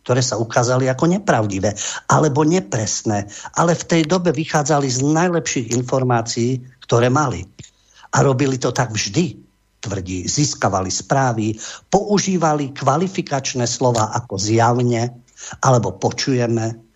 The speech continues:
alebo bolo nám oznámené, ale nestihali overovať a kontrolovať informácie,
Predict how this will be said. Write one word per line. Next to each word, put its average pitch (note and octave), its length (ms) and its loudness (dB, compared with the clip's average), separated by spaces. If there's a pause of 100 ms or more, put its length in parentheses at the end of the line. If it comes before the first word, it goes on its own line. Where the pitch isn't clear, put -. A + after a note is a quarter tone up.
(280)
alebo B2+ 400 2
bolo B2+ 240 2
nám G#2 240 -2
oznámené, B2 880 0 (240)
ale E3 160 4
nestihali A2 1120 -2
overovať A2+ 640 2
a B2 80 -4
kontrolovať A2 720 0
informácie, G#2+ 880 2